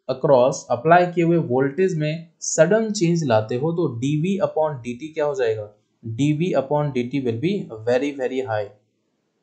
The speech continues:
very, very high, या फिर आप इसको near about infinite भी बोल सकते हो, क्योंकि जीरो टाइम इंस्टेंट में आपने ह्यूज वोल्टेज को चेंज कर दिया।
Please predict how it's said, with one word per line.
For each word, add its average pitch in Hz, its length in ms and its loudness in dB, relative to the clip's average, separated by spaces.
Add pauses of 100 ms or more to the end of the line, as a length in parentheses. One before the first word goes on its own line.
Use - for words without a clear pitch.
(1000)
very, 123 440 0
very 123 320 -2 (240)
high, 101 240 -6 (800)
या 123 200 4
फिर 143 200 2
आप 131 180 4
इसको 135 280 0
near 139 320 0
about 135 440 2
infinite 123 640 -10
भी 143 100 -6
बोल 110 180 -6
सकते 104 300 -18
हो, 101 60 -20 (440)
क्योंकि 226 520 -2 (600)
जीरो 156 420 2
टाइम 143 280 2
इंस्टेंट 131 600 -2
में 185 320 -4
आपने 175 420 0
ह्यूज 196 420 -2
वोल्टेज 131 440 0
को - 160 -2
चेंज 123 320 -6
कर 107 160 -6
दिया। 101 220 -20